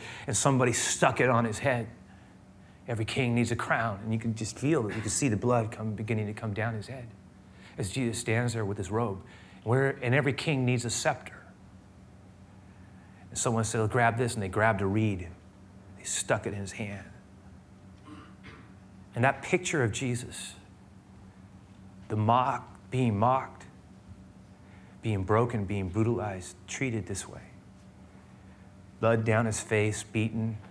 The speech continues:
wearing a robe after being stripped down, ridiculed. "Hail, King of the Jews."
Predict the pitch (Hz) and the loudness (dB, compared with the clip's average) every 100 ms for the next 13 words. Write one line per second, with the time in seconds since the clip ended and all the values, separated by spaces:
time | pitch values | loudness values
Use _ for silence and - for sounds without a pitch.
0 | - - - - - - 110 107 113 107 | -20 -20 -20 -20 -18 0 2 4 4 2
1 | 101 107 107 101 101 92 101 101 - 123 | 4 4 4 2 0 -4 -4 -4 -2 -2
2 | 117 - 104 107 101 98 95 - - - | -2 -2 -2 0 -2 -4 -12 -20 -20 -20
3 | - - - 104 107 110 - 107 101 95 | -20 -20 -6 2 4 4 2 2 2 0
4 | - 143 147 131 123 - 123 117 107 - | 2 4 6 4 2 2 4 4 2 0
5 | 113 - - - - | -4 -6 -8 -8 -8